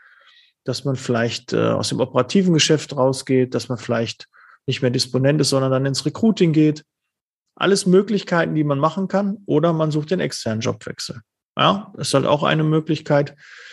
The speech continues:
die man da wählen kann. Aber eigentlich sind wir mal ehrlich, wir wollen doch eigentlich bei dem Arbeitgeber bleiben und sind unzufrieden. Und nur weil wir zu faul sind und uns vielleicht grämen oder glauben, es hat eh keinen Erfolg, trauen wir uns nicht,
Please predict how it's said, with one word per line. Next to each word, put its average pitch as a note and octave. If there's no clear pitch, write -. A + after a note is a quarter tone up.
die C#3
man C#3+
da C#3+
wählen E3+
kann. D#3
Aber D3+
eigentlich G3
sind F3+
wir F3+
mal D#3
ehrlich, D#3+
wir D3+
wollen F#3
doch E3+
eigentlich D#3
bei D#3+
dem D#3
Arbeitgeber D3+
bleiben E3
und C3+
sind D3+
unzufrieden. G3
Und D3
nur A3+
weil G3+
wir F3
zu -
faul G#3
sind B2+
und D3+
uns D3+
vielleicht C#3+
grämen F3+
oder D3
glauben, D#3
es D3+
hat D3+
eh F#3+
keinen C#3
Erfolg, C#3+
trauen E3
wir F3
uns D3+
nicht, E3